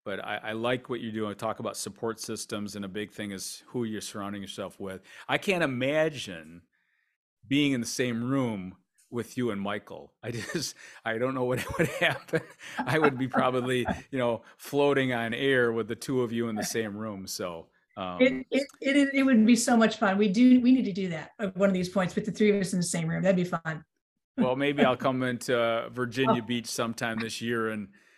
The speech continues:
Speaker 1: do some work with Michael and his team, and then, you know, we'll get you involved, and maybe we could do something together. That'd be a lot of fun.
Speaker 2: I think,
Speaker 1: 'Cause
Speaker 2: I
Speaker 1: I
Speaker 2: think
Speaker 1: think
Speaker 2: that'd be
Speaker 1: behavior
Speaker 2: wonderful.
Speaker 1: changes everything. Yeah. So
Speaker 2: I think we could do
Speaker 1: um,
Speaker 2: that. That, I look, I look forward to that.
Speaker 1: So as we wrap us up, anything else, last thing you wanna mention?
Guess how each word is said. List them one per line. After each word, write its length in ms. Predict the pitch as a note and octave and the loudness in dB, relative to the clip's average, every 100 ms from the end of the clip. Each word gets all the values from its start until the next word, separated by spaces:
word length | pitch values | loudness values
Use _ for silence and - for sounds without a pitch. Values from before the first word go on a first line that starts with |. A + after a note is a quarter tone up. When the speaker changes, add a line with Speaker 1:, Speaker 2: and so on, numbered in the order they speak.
| _ - | _ -10
Speaker 1:
do 160 | A2+ B2 | -4 -2
some 240 | - A2+ | -2 -2
work 320 | A2+ A#2 A2 A#2 | 0 -2 -2 -4
with 200 | G#2+ G#2 | -4 -4
Michael 380 | A2 A2+ A2 A2 | -4 -4 -4 -4
and 80 | |
his 200 | A2+ G#2+ | -4 -6
team, 340 | - A#2 A2+ A2 | -6 -6 -4 -4
and 140 | G#2+ | -4
then, 240 | G#2+ G#2 G2+ | -6 -8 -8
you 100 | G#2+ | -8
know, 160 | G#2 | -6
we'll 160 | G2+ A2 | -6 -4
get 260 | A#2+ A2+ | -4 -4
you 140 | B2 A2 | -4 -4
involved, 440 | G2+ G#2 G#2 G2+ | -4 -6 -6 -6
and 100 | G2+ | -6
maybe 180 | A2 A2 | -6 -4
we 140 | A2+ | -6
could 120 | A2+ A#2 | -6 -6
do 120 | A2+ | -4
something 360 | A#2+ A#2 A#2+ | -4 -4 -6
together. 380 | A2+ G#2+ A#2+ G#2+ | -4 -2 -2 -2
That'd 220 | F#2+ A2 | -6 -8
be 80 | A2+ | -6
a 80 | A2 | -4
lot 160 | G2+ G2 | -4 -6
of 80 | |
fun. 200 | - A#2 - | -6 -2 0
Speaker 2:
I 40 | |
think, 220 | - - - _ | -2 -10 -20 _
Speaker 1:
'Cause 100 | A3+ | 0
Speaker 2:
I 40 | A#3+ | 2
Speaker 1:
I 40 | |
Speaker 2:
think 100 | C4 | 6
Speaker 1:
think 20 | B3 | 6
Speaker 2:
that'd 120 | A3+ | 8
be 80 | A3+ | 8
Speaker 1:
behavior 60 | G#3+ G#3+ - | 6 4 2
Speaker 2:
wonderful. 140 | E3+ | 0
Speaker 1:
changes 280 | - - A2+ G#2 | -2 -12 -20 -20
everything. 400 | G#2 - E2+ E2+ | -20 -20 -20 -14
Yeah. 280 | G2 E2+ E2 | -12 -12 -12
So 400 | - G#2+ F2+ - - | -8 -8 -8 -12 -2
Speaker 2:
I 80 | A3+ | 4
think 160 | A3+ G#3+ | 6 6
we 100 | A3+ | 6
could 140 | A3 | 6
do 60 | G#3+ | 8
Speaker 1:
um, 320 | - F3 - | 8 6 2
Speaker 2:
that. 120 | G#3 | 0
That, 120 | G#3 A3 | 0 0
I 340 | A3 - A3+ | -4 -2 4
look, 120 | A3 | 6
I 120 | A3+ G#3 | 6 4
look 180 | G#3+ | 2
forward 200 | G#3+ G3 F3+ | 0 -4 -4
to 40 | |
that. 240 | E3+ E3+ - _ _ _ _ _ | -6 -10 -14 _ _ _ _ _
Speaker 1:
So 260 | - E3 | 4 6
as 240 | E3 E3 D#3+ | 6 4 2
we 100 | F#3 | 2
wrap 300 | D#3+ E3+ E3+ | 4 4 0
us 160 | C#3+ | -2
up, 180 | E3+ A#2 | 0 0
anything 320 | C3 D#3+ D#3+ | 0 2 2
else, 300 | D3+ D#3 - | 2 0 0
last 320 | C#3 C#3 C3+ - | 0 0 0 -2
thing 140 | D3 | 0
you 80 | C#3+ | 0
wanna 220 | C#3 C#3 | 2 0
mention? 520 | C3+ C3+ - D#3+ E3 | 0 -2 -4 -4 -6